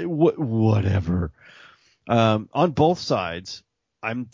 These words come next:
I still hold this to be true. The minute you break a window or storm something or set something on fire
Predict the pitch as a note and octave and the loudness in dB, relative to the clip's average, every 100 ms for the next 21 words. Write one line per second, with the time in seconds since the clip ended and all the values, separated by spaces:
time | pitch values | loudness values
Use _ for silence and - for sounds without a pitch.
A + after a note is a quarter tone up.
0 | - G#2+ A#2+ - - D3+ C#3+ D3 C3 A2+ | -8 -4 -4 -4 -2 -2 0 0 -2 -2
1 | A#2 - G#2+ A2 - A2 G2 A2 D3+ F#3+ | -4 -4 -8 -8 -4 -2 0 2 2 0
2 | B2+ B2+ F2 G2 G#2+ D3 D#3+ D3 D3 D3 | -2 -4 -4 0 4 4 2 0 0 0
3 | D3 C#3+ D3 C#3+ D3 _ - _ - - | 0 2 2 0 -6 _ -20 _ -16 0
4 | A2+ A2 G#2 - - - - D3 D3 D#3 | 4 4 2 -2 -4 -2 4 6 6 6
5 | D3+ D#3+ D#3+ D#3+ D#3+ - - C4+ E3 - | 4 2 0 -6 -6 -12 -6 -4 -4 -6
6 | E3+ D#3+ D#3+ D#3+ D#3 _ - - A#2+ A#2 | -4 -2 -4 -6 -12 _ -16 -2 0 0
7 | - F#3 F3 - G3 F#3+ G3+ G3 G3 G3 | -2 0 0 -2 -4 -2 -2 0 0 -2
8 | - - G3 F#3 G3 F#3 F#3 F#3 F3+ | -6 -2 0 2 0 0 0 -2 -4